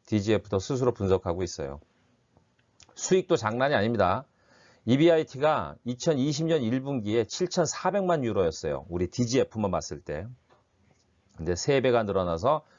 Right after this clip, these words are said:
올해는 이억 천육백만 유로의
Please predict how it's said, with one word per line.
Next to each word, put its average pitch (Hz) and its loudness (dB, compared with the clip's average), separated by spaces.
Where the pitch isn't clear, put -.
올해는 95 0
이억 113 0
천육백만 98 -4
유로의 82 0